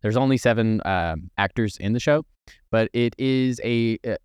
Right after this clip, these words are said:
it's about Juicy, a young queer black man, is confronted by the ghost of his father during a barbecue,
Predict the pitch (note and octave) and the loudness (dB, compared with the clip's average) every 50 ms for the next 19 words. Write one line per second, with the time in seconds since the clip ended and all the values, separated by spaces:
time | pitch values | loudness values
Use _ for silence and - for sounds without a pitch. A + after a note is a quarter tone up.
0 | _ A#2 B2+ C3 - - B2+ C#3 C#3 C3 A#2 - - - F#3+ F#3+ C#3+ - - A#2+ | _ -4 -4 -2 -2 0 0 2 2 2 0 -2 -2 -2 -2 -2 0 0 0 0
1 | A2+ F#2 G#2 A2 A2+ A2+ A#2 B2 C#3 C#3+ B2+ - C#3+ C3 A#2+ - A2+ G#2+ G#2+ - | 0 0 0 0 0 2 2 2 2 0 0 0 0 0 2 2 2 0 0 0
2 | - F#2 E2+ E2 E2 F2 F2 C#2 F2+ - - G#2+ G2 F#2 A2 A2+ G#2+ A2+ G2+ F#2+ | -2 -2 -2 -2 -2 -4 -4 -4 -6 -6 -4 -6 -2 0 0 0 2 0 0 2
3 | F#2+ F2+ F#2 F2+ - F#2 F#2+ - A2 G2+ G2+ G2 - - E2+ E2 E2 E2 E2 D#2+ | 0 0 0 -2 -2 -2 -2 -2 -2 -2 -2 -4 -2 -2 0 0 0 -2 -4 -4
4 | D#2 E2 E2+ F2 F2 E2+ E2+ D#2 C3+ D3 C3 G#2 F2 - F2+ D#2+ C2+ | -6 -6 -6 -4 -4 -4 -2 2 2 2 2 2 0 -4 -6 -8 -8